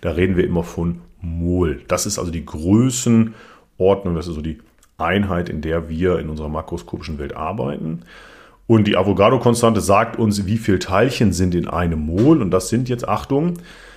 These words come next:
sechs Komma null zwei zwei mal zehn hoch dreiundzwanzig Teilchen in einem Mol. So, also ich habe mir mal vorbereitet, hier in so einem, ähm, Schnapspinchen,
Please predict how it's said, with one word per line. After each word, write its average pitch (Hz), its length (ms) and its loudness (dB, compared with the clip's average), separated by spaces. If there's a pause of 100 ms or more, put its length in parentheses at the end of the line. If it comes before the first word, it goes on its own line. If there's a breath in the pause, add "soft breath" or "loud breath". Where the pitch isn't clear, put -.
(340 loud breath)
sechs 98 420 -2
Komma 107 300 2
null 110 460 2
zwei 92 440 -2
zwei 127 640 -2
mal 110 600 0
zehn 139 520 0
hoch 135 240 2
dreiundzwanzig 104 960 0
Teilchen 104 840 -2
in 101 180 0
einem 95 320 -2
Mol. 85 500 -2
So, 82 240 -2
also 90 160 2
ich - 60 -6
habe 131 140 0
mir 107 40 2
mal 90 120 2
vorbereitet, 147 640 4
hier 117 200 0
in 107 80 -2
so 95 80 0
einem, 87 260 -2 (460 loud breath)
ähm, 80 340 -8 (120)
Schnapspinchen, 143 920 2